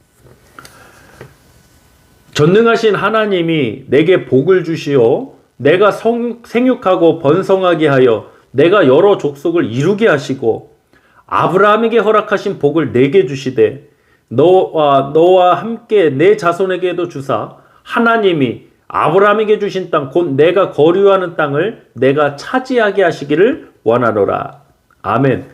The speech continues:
하나님께 축복받을 사람이 누군가? 바로 하나님의 말씀이 이루어질 사람,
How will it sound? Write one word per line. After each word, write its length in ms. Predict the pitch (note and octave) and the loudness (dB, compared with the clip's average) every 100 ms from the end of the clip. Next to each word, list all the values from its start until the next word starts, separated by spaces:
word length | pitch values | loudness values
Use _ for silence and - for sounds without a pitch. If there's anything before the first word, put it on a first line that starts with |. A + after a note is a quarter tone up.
| _ _ _ _ | _ _ _ _
하나님께 680 | - - B3 B3+ B3 A#3 G#3+ | -8 -2 0 0 -2 -2 -4
축복받을 640 | - - B3 A#3+ A#3 G#3+ | -4 -4 -4 0 2 2
사람이 480 | G3+ G3 F3 D#3 B2 | 2 0 2 -2 -4
누군가? 720 | A2+ C3 A3 G3+ C3 F2+ - _ _ _ _ - | -4 0 0 0 -2 -4 -16 _ _ _ _ -4
바로 480 | C#3 D#3+ - - - | 2 2 0 -6 -18
하나님의 680 | - C4+ C4 B3 A3+ G3+ A#2 | -6 -2 -2 -2 -2 -4 -4
말씀이 920 | G2 C#3+ F3 - - G3+ G#3+ G3 C#3+ | -2 0 -2 -6 -12 -4 -2 -2 -4
이루어질 680 | F#2 B2+ E3 G#3+ G3+ E3+ - | -2 -2 2 4 2 2 -6
사람, 260 | - G#2+ | -8 -16